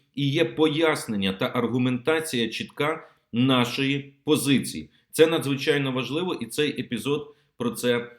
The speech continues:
свідчить. Ну, а С Ш А на хвилі того, що вони все ж таки в перемовному процесі, не захотіли, принаймні видання Bloomberg повідомляє про те, що Сполучені Штати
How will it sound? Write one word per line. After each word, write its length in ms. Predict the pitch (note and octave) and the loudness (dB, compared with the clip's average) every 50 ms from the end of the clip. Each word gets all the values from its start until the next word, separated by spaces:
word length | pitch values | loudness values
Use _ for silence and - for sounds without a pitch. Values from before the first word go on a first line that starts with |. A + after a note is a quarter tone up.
| _ _ _ | _ _ _
свідчить. 560 | - - - C3+ C3 G#2+ - - - - - _ _ _ _ _ _ | -8 -4 0 0 0 0 -2 -6 -12 -16 -18 _ _ _ _ _ _
Ну, 180 | - C3 D#3 - | -2 0 0 2
а 100 | - E3 | 0 0
С 180 | E3 D#3 D#3+ D#3+ | -2 -2 -2 -4
Ш 300 | D#3+ - - F3+ F3 E3 | -4 -4 -2 -2 -2 0
А 40 | D3 | 0
на 160 | C3+ C3 C3 | -2 -2 -4
хвилі 360 | B2+ - C3+ C#3+ D3 C3+ C3 | -6 -6 -4 -2 -2 -2 -2
того, 320 | - - C#3+ C3+ A2+ A#2+ G#2+ | -2 -2 -2 -2 -2 -4 -6
що 220 | - - B2 A2+ | -6 -6 -4 -2
вони 360 | A2+ B2 A#2+ B2 A#2+ G#2 - - _ _ _ _ | -2 0 0 0 0 -2 -4 -8 _ _ _ _
все 280 | - - - - D3 C3 | -14 -6 -2 0 0 0
ж 120 | - - | 0 -2
таки 180 | - A2+ - B2 | -4 -4 -2 -2
в 120 | G#2+ F#2 | -4 -2
перемовному 640 | - A#2+ A#2 A#2+ A#2+ B2+ B2+ B2 A#2+ A#2+ A#2+ A#2+ A2+ | 0 0 0 2 0 0 0 0 0 0 0 0 -2
процесі, 640 | - B2+ B2 - - F3 F#3 F#3 F#3 - E3+ D#3 - - _ _ _ _ _ _ - | -2 -6 -6 -4 -4 -4 -4 -4 -4 -6 -8 -8 -10 -12 _ _ _ _ _ _ -4
не 280 | G#2 A#2+ C#3+ E3+ F#3 | 0 0 2 2 0
захотіли, 680 | D#3+ E3+ F3+ - - A3 - - - D#3+ C#3 A2+ G#2 G2 | 0 -2 -4 -4 -4 -6 -6 -6 -2 0 0 2 2 0
принаймні 460 | G2+ A2+ A2+ B2 C3 B2+ B2+ B2+ B2 | 0 -2 -4 -2 -2 -2 0 0 0
видання 540 | A2+ A#2+ A#2 A#2+ C3 B2+ B2 A#2+ A#2+ A2+ - | 0 -2 -2 -2 0 0 0 0 0 0 0
Bloomberg 500 | A#2+ B2+ C#3+ C#3 B2+ A#2 F#2 F2+ E2+ D2 - - _ _ _ _ _ _ _ | 0 0 2 2 2 2 0 -2 -4 -6 -8 -16 _ _ _ _ _ _ _
повідомляє 720 | - B2+ B2 C3 A#2+ A2+ B2+ B2+ C#3 D#3 F3 F#3 F3+ E3 | -2 0 0 2 0 0 0 0 0 0 -2 -2 -2 -2
про 160 | - - B2 A#2 | -2 -2 -4 -4
те, 180 | - C#3+ C#3 | -2 -2 -4
що 180 | C3+ - - A2+ | -2 -4 -6 -8
Сполучені 560 | - - C#3 C3+ C#3+ C#3 - C3 B2+ B2 A#2+ | -6 -6 -4 -4 -4 -4 -4 -4 -2 -2 -2
Штати 560 | A#2 - - D#3 E3+ F3 F3 F3 D#3+ D#3 - | -4 -6 -6 -4 -4 -4 -4 -4 -6 -6 -8